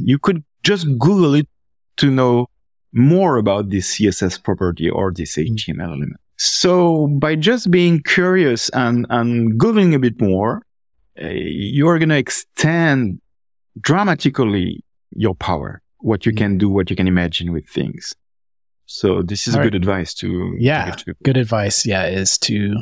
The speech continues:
Speaker 2: be curious, explore on your own. And it is a kind of a shortcut for learning to actually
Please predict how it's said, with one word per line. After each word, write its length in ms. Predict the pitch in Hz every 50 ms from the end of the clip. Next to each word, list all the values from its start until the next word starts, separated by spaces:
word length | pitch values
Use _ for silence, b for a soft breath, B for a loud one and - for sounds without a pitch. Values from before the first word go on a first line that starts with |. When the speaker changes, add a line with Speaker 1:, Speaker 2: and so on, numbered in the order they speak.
| - - _ _ _ _ _ _ _ _ _ _ _
Speaker 2:
be 140 | - 143 147
curious, 680 | - - - 135 131 127 123 123 123 123 120 - - - -
explore 880 | 123 117 - - - - - 113 107 104 107 104 104 104 101 101 101 - - _ _ _ _ _
on 120 | - 107 101
your 180 | 95 85 -
own. 220 | 92 101 139 165 175
And 120 | 160 110 - _ _
it 140 | - 139 139
is 180 | 160 147 -
a 280 | 139 123 113 110 107 107 -
kind 120 | - 123
of 80 | 120 101
a 60 | 101
shortcut 600 | - - - 113 101 92 - - 139 156 - -
for 300 | - - 123 113 104 98
learning 540 | 95 90 92 92 104 120 135 165 180 175 156 - _ _ _ _ _ _ _ _ _ -
to 140 | - 123
actually 1040 | 117 92 101 113 - - - - 120 104 101 101 95 95 92 92 90 87 87 85